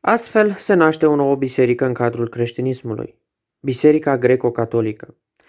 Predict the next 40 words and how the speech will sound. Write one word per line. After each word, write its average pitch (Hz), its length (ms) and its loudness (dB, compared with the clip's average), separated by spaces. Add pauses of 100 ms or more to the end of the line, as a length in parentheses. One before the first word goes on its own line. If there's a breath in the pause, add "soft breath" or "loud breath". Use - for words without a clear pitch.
(160 soft breath)
adică 202 280 2
o 220 60 6
biserică 185 480 2
la 156 140 4
granița 160 480 2
dintre 139 300 -2
ortodoxism 127 680 -2
și - 200 -12
catolicism, 123 640 -4 (260)
o 135 120 -4
biserică 139 420 2
răspândită 135 520 0
astăzi, 143 520 -4
mai 160 160 -4
ales 165 220 0
în 170 80 0
România 139 480 0
și 131 160 -8
Ucraina. 131 540 -4 (1200 soft breath)
Sper 220 220 4
că 220 80 4
am 196 100 4
fost 180 220 4
destul 156 280 2
de 135 120 2
clar 127 240 0
în 120 100 -2
explicații, 113 680 -6
iar 135 180 2
dacă 135 260 0
nu, 151 300 -2
vă 165 100 0
rog 185 200 2
să-mi 160 200 0
adresați 143 480 -2
întrebări 131 520 -2
în 139 140 -4
rubrica 123 400 0
de 123 100 2
comentarii. 120 720 -2